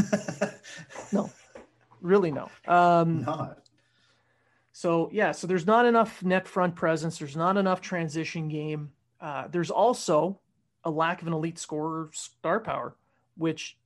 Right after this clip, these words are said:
Speaker 2: people think Caulfield's gonna bring. Maybe eventually, maybe.
Speaker 1: He has the pedigree to bring that.
Speaker 2: He has the potential to do it.
Speaker 1: Yes.
Speaker 2: The potential's there. Now,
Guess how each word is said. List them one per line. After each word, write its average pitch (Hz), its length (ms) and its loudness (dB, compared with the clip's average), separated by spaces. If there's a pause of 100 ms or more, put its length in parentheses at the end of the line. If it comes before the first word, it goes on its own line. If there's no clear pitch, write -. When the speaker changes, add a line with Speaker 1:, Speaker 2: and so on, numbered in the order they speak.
(160)
Speaker 2:
people 202 260 -4
think 208 360 -4
Caulfield's 170 480 -4
gonna 147 180 -6
bring. 139 360 -8 (420)
Maybe 240 420 0
eventually, 196 680 0 (400)
maybe. 180 460 -2 (580)
Speaker 1:
He 165 280 0
has 143 460 6
the 131 200 6
pedigree 110 800 2 (100)
to - 100 -10
bring 98 280 -6
that. - 220 -18 (340)
Speaker 2:
He 262 100 -2
has 226 140 2
the 208 80 -4
potential 190 480 -2
to 160 120 -10
do - 220 -10
it. - 100 -20 (560)
Speaker 1:
Yes. - 280 -18
Speaker 2:
The 208 80 -6
potential's 190 640 0
there. - 300 -6 (300)
Now, 139 380 -6